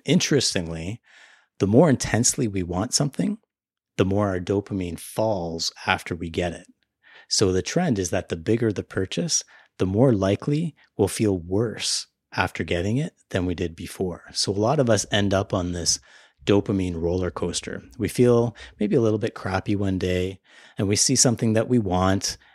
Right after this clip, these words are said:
and maybe we buy it, and we feel good for a surprisingly short amount of time, and then we feel kind of bad again, and then the cycle can repeat.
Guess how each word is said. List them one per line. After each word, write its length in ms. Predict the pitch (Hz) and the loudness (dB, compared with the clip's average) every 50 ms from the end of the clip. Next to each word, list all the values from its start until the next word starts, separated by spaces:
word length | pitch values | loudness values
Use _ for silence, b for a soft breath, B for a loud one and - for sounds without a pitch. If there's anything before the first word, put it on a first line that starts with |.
| _ - | _ -4
and 100 | 104 107 | 0 2
maybe 160 | 117 120 117 | 2 2 4
we 140 | 123 131 131 | 4 2 2
buy 300 | 113 92 87 82 87 90 | 4 2 2 2 2 2
it, 160 | 92 101 110 | 2 2 2
and 100 | 113 104 | 2 2
we 80 | 113 113 | 2 2
feel 260 | - - 160 160 143 | 4 4 6 6 6
good 240 | 120 123 127 131 127 | 6 6 4 4 2
for 260 | - - 110 101 98 | 0 -2 0 0 2
a 100 | 95 90 | 0 0
surprisingly 720 | - - 110 - - 131 123 135 123 120 110 98 95 92 | 0 -2 -2 0 0 2 2 2 2 2 2 2 0 0
short 400 | 85 - - - 135 143 120 101 | 0 -2 -2 0 2 2 2 2
amount 340 | 85 85 82 85 80 - - | 0 -2 -4 -6 -6 -6 -8
of 80 | 85 - | -8 -6
time, 460 | - - 82 80 85 87 95 107 - _ _ - | -4 -4 -4 -2 -2 -2 -4 -4 -6 _ _ -4
and 140 | - 104 107 | 0 2 4
then 160 | 110 113 117 | 6 6 6
we 100 | 123 123 | 4 2
feel 280 | 117 - 110 104 104 104 | 2 0 0 0 0 0
kind 240 | - - 104 104 110 | 0 0 0 0 0
of 80 | 101 | 2
bad 240 | 104 120 135 120 98 | 2 2 2 2 0
again, 320 | 90 82 90 82 82 90 | -2 -4 -4 -4 -4 -2
and 140 | 90 90 92 | -2 -2 -2
then 140 | 92 90 95 | -2 -4 -4
the 60 | 95 | -4
cycle 360 | - - 92 85 - - 85 | -4 -4 -4 -6 -6 -6 -8
can 280 | - - 101 85 85 80 | -6 -6 -8 -8 -6 -6
repeat. 440 | 87 85 - - - 101 87 85 | -8 -8 -10 -8 -10 -10 -10 -12